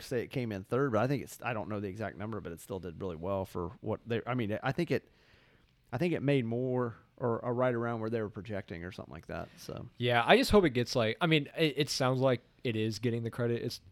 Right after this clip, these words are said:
Speaker 2: it deserves, but, like, it is just, it's a phenomenal character-driven horror movie that just is so many, like,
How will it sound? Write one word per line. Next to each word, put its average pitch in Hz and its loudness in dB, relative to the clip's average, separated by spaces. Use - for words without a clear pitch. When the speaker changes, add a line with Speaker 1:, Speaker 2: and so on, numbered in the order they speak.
Speaker 2:
it 117 -2
deserves, 120 2
but, 113 0
like, 110 0
it 147 4
is 131 4
just, - -2
it's 160 0
a 151 4
phenomenal 131 4
character-driven 113 0
horror 104 0
movie 107 -4
that 101 -6
just - -10
is 101 -6
so - 6
many, 190 8
like, 123 6